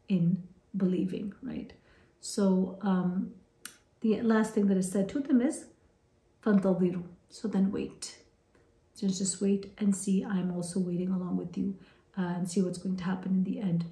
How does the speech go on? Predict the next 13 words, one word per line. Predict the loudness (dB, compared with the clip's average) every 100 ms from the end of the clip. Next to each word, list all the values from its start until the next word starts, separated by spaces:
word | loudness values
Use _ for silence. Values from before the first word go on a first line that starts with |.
| -10
to | -6
those | -4 -4
who | -4
reject | -4 -4 -6 -10
faith. | -10 -10 -10 -16 -20 -20 -20 -20 -8
Um, | 0 0 2 2
okay, | 4 6
so | 6
alhamdulillah, | 6 6 8 8 8
with | 6
that | 4 2
we | 2 0
conclude. | 0 -2 0 4 6 6 2